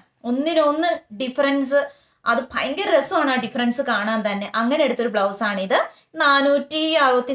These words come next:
something ആണെന്ന് എനിക്ക് തോന്നുന്നു. Then ഇതിൻ്റെ വർക്കുകൾ ഇത് ഇങ്ങനെയാണ് കേട്ടോ, നല്ല രസം. ഒരു നോർത്ത് ഇന്ത്യൻ വർക്കാണിത്, പക്ഷെ നമുക്ക്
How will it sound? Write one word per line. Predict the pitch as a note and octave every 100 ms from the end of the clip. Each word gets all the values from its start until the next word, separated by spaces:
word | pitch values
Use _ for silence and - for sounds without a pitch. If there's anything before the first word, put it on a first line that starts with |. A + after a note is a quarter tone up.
| C4
something | A#3 A#3
ആണെന്ന് | A#3 A3+
എനിക്ക് | A3 B3
തോന്നുന്നു. | G#3 G3 G3+ C#4 C5 _ _ _ -
Then | B3+ B3
ഇതിൻ്റെ | A3+ C4 C#4 A#3
വർക്കുകൾ | A3+ A#3 D4+ D4 C4 D4+
ഇത് | A#3+ A#3+
ഇങ്ങനെയാണ് | C4 A#3+ F#3+ G3
കേട്ടോ, | G#3 A3+ E4 - _ _ _ _ _ _ _ _ _ _ A#3
നല്ല | A#3 B3
രസം. | B3 B3
ഒരു | A#3+
നോർത്ത് | A#3+ B3 C4+ C4+
ഇന്ത്യൻ | C4 D4+ C#4 G#3
വർക്കാണിത്, | A3 A3+ C4 A3+ F#3+ B3+
പക്ഷെ | C#4 C4
നമുക്ക് | A#3+